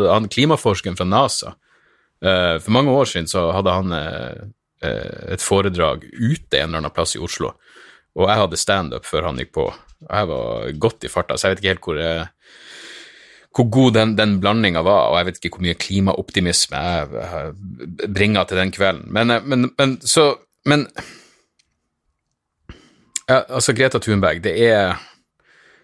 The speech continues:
altså, jeg er også iboende skeptisk til folk som gråter offentlig, og det her sier jeg som en som gråter lett, men jeg mener, det blir en slags, nei,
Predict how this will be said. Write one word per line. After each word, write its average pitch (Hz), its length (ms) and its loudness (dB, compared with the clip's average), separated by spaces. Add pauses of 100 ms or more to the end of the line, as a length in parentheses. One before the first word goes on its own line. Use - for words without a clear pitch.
(920)
altså, 123 140 4
jeg 135 40 6
er 120 120 4
også 98 260 2 (340)
iboende 98 440 2
skeptisk - 440 -4
til 87 80 -8
folk 87 240 -4
som 78 140 -8 (220)
gråter 82 360 -2
offentlig, - 400 -12 (200)
og 98 100 0
det 113 80 4
her 110 100 -2
sier 98 160 0
jeg 82 120 -2
som 85 100 -6
en 82 100 -4
som 82 160 -6
gråter 80 380 -2
lett, - 340 -10 (480)
men 98 120 2
jeg 95 100 0
mener, 95 180 -2
det 92 120 -4
blir 104 180 0
en 82 80 -4
slags, - 340 -4
nei, 76 80 -2